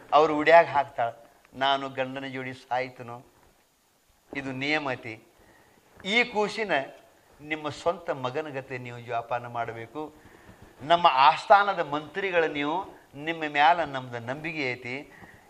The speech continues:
ಇದನ್ನು ಜೋಪಾನ ಮಾಡಬೇಕು. ಈ ಕೂಸಿಗೆ ವಿದ್ಯೆ ಕೊಡಬೇಕು,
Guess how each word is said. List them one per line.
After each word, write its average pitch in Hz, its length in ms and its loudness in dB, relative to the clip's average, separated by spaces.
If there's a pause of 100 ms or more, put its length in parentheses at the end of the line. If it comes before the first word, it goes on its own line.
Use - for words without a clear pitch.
(120)
ಇದನ್ನು 135 260 -6
ಜೋಪಾನ 190 500 10
ಮಾಡಬೇಕು. 170 640 4 (460)
ಈ 185 200 -4
ಕೂಸಿಗೆ 190 540 0
ವಿದ್ಯೆ 156 460 10
ಕೊಡಬೇಕು, 151 720 0